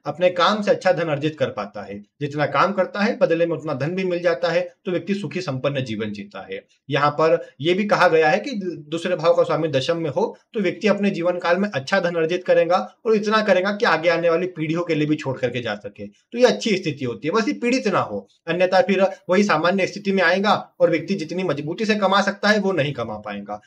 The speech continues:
तो वो कमजोरी रह जाएगी। बाकी दूसरे भाव का स्वामी दशम में हो तो अच्छा माना गया है। दूसरे भाव का स्वामी अगर एकादश भाव में हो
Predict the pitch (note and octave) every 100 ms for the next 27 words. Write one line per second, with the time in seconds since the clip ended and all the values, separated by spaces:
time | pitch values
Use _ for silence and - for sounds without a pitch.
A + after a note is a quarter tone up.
0 | _ - G#3+ A3+ F3+ E3 D3+ C#3+ A#2 G#2
1 | G2+ - G2+ G2 _ _ E3 E3 D3+ D3+
2 | E3 D#3 D#3+ E3 D3+ E3+ C#3+ E3+ F3 D3+
3 | G#3+ - - E3 C3+ G#2+ G#2 - F#2 -
4 | _ _ _ _ D3+ F3+ B3+ B3+ G3+ G#3+
5 | G3+ G3+ G3+ G3+ G3 E3 F3 F3+ E3+ D#3+
6 | E3 E3 D#3+ F#3